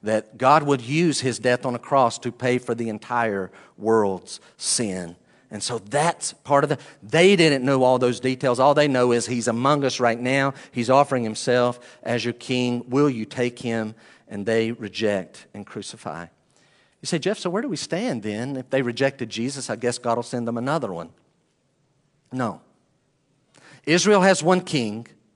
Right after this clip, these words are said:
Jesus is their king. You say, "Well, then if he's their king, we'll never get to the kingdom." Listen carefully. The time is gonna come at the end of the tribulation period where it will be horrible for the Jews, especially for the Jews.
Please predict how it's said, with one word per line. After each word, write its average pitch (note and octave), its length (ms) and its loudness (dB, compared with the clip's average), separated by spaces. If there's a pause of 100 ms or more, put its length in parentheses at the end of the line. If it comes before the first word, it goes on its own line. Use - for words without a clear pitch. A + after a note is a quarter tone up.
(360)
Jesus G#3+ 560 4
is A3+ 400 4
their F3+ 180 6
king. C3 640 0 (1080)
You C#3 60 -8
say, F3 160 4
"Well, D3+ 160 4
then D3+ 140 6
if D3 80 0
he's D#3+ 200 2
their E3 140 4
king, D#3+ 300 0
we'll E3 100 4
never E3+ 240 4
get F3+ 200 2
to F3+ 80 0
the E3+ 60 2
kingdom." C#3+ 540 0 (100)
Listen A#2+ 280 -2
carefully. D3+ 540 2 (680)
The C3+ 80 -4
time F#3 380 4
is A3 100 -2
gonna A3+ 220 4
come C#3+ 320 2
at C3+ 100 -4
the C3+ 180 0
end G3 140 2
of G3 60 2
the F#3+ 80 4
tribulation D#3+ 640 2
period B2+ 540 0 (400)
where A#2+ 160 4
it E3+ 100 6
will F#3 120 4
be G#3+ 120 2
horrible A3 560 8
for G#3 160 0
the F#3+ 100 4
Jews, C#3 320 2
especially F#3 540 4
for F#3 140 0
the E3+ 80 0
Jews. C3 420 0